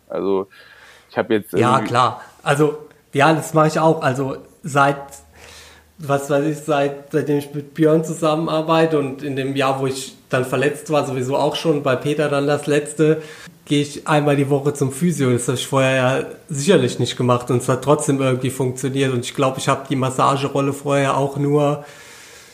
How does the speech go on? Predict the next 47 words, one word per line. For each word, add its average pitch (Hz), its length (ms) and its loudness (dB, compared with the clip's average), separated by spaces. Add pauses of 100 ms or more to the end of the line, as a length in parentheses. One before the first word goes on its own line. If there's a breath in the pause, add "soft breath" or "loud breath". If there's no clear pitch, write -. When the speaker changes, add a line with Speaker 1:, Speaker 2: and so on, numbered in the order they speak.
(100)
Speaker 2:
deshalb 151 380 4
mit 156 160 0
mir 151 60 4
rumgeschleift, 151 800 2
weil 147 140 2
ich 139 100 -4
die 151 80 -2
von 139 200 -2
Blackroll 151 520 0
irgendwann 147 320 0
mal 135 120 0
zugeschickt 147 520 -4
bekommen 117 340 -2
hab, 117 200 -4
ne? 139 260 2
Also 127 180 0
ich 131 300 -2
hab 135 160 -2
die 127 160 2
halt 131 140 -2
nicht 131 180 -8
benutzt, 156 480 0
aber 127 420 -2 (500 loud breath)
zumindest 143 360 0
mal 131 100 2
wusste 160 220 0
ich 131 100 -2
auch 120 100 0
gar 123 200 2
nicht, 117 200 -4
wie 120 60 -4
man 113 220 -4
die 113 80 -6
benutzt. 113 440 -8 (360 loud breath)
Das 123 160 0
ist - 100 -4
schon 165 220 4
klar, 156 300 2
dass 151 180 2
dann 151 320 2 (100)
Gesundheitsthemen 156 880 2
und 135 180 -2
Prophylaxe 147 580 -2
und 135 160 -4
so 139 240 -4
wichtiger 160 440 -2
werden. 165 420 2